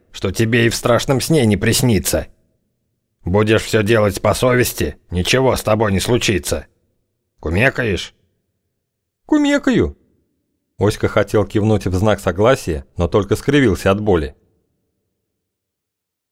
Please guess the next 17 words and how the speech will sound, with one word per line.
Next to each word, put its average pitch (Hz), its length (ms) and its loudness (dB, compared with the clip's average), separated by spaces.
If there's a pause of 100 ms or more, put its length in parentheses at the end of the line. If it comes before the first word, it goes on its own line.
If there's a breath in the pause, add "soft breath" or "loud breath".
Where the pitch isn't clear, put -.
(540)
Они 85 320 2
пересекли 113 560 0
последний 110 540 0
эдемский 101 520 0
лес, 107 320 0 (300)
тот, 131 220 2
что, - 180 -2
как - 220 0
казалось 107 440 2
раньше, 101 440 0 (160)
располагался 104 720 2
у 98 80 -2
самого 101 400 2
подножья 98 680 0
загадочной 95 600 0
небесной 95 480 2
сети. - 480 -2